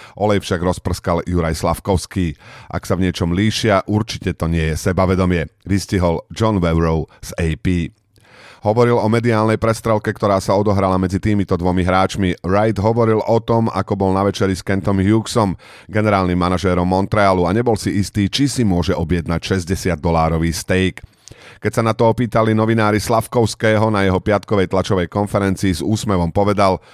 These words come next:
„Nebol som na večeri, ale myslím si, že rozhovor, ktorý sme mali, možno chutil ešte lepšie.“ Slavkovskému pripomenuli aj starší Wrightov výrok:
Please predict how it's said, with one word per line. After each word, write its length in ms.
„Nebol 240
som 240
na 80
večeri, 400
ale 160
myslím 320
si, 80
že 160
rozhovor, 400
ktorý 240
sme 240
mali, 320
možno 240
chutil 320
ešte 240
lepšie.“ 480
Slavkovskému 800
pripomenuli 560
aj 240
starší 320
Wrightov 480
výrok: 480